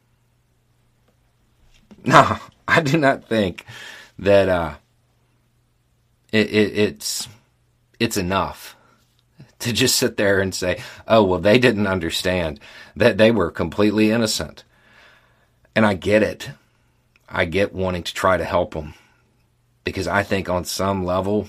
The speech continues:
there are a whole lot of people in the media who know that those people were there because of the stuff they said for ratings. But, no,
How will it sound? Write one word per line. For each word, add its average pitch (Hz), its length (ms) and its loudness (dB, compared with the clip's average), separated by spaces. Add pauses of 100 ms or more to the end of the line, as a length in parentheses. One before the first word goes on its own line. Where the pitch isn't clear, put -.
(120)
there 85 160 -2
are 80 80 -6
a - 40 -12
whole 107 260 0
lot 101 240 2
of 92 80 -4
people 90 460 -6
in 95 120 -6
the 90 60 -6
media 80 460 -8 (340)
who 92 180 -4
know 80 520 -6 (1400)
that - 200 -12
those 90 260 0
people 82 340 -4
were 76 140 -4
there 80 440 0 (360)
because - 340 -8
of 90 120 -6
the 80 80 -12
stuff - 340 -6
they 80 260 -6
said 80 380 -8
for 78 180 -12
ratings. - 760 -16 (2500)
But, 78 420 -2 (1080)
no, 87 320 -6